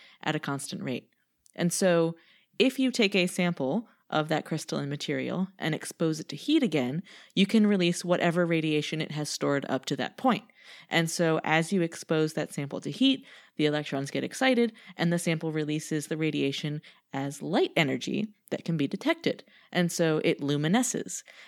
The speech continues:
And the amount that the sample luminesces is directly proportional to the amount of radiation it has absorbed, which in turn is directly proportional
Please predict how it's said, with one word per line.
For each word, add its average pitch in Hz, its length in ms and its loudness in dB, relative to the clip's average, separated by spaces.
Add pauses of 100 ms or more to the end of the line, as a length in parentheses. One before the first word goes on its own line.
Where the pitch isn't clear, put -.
(120)
And 175 280 6
the 170 120 4
amount 160 480 2
that 196 140 -4
the 185 80 -2
sample 170 560 -4 (140)
luminesces 156 920 0
is 170 180 4
directly 185 360 2
proportional 175 640 0 (320)
to 185 120 2
the 170 180 2
amount 160 400 0
of 151 160 -6
radiation 160 580 0
it - 100 -8
has 147 220 -6
absorbed, 127 520 -4 (260)
which 196 300 0
in 254 140 0
turn 165 380 -2
is 180 160 2
directly 165 400 2
proportional 151 680 -6